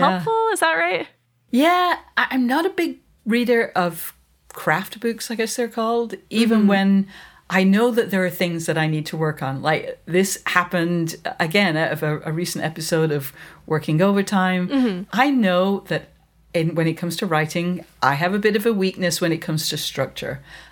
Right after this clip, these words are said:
Speaker 2: I find it very
Speaker 1: <laughs>
Speaker 2: difficult to outline. That's just not how my mind works. Structure always just seems to kind of emerge from the process rather than
Speaker 1: Mm-hmm.
Speaker 2: something that I, you know, scaffold and then fill in. And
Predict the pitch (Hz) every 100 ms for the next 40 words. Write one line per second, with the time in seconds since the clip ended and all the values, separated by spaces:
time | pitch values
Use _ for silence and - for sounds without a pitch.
0 | - 139 135 151 143 139 - - 247 226
1 | 220 202 202 202 190 - 196 156 147 151
2 | 151 147 117 - 196 240 208 202 196 185
3 | 165 156 151 156 190 185 - - - -
4 | - - - - 190 190 196 160 160 156
5 | 160 - 165 160 160 - 151 143 - 151
6 | 156 180 214 208 - 240 220 220 233 220
7 | 220 214 - 180 175 170 165 156 156 151
8 | - - - - 165 160 170 160 151 147
9 | 147 147 - _ _ _ 165 151 147 143
10 | - - 170 165 165 160 160 147 156 151
11 | - 147 143 165 202 - - - - -
12 | 220 262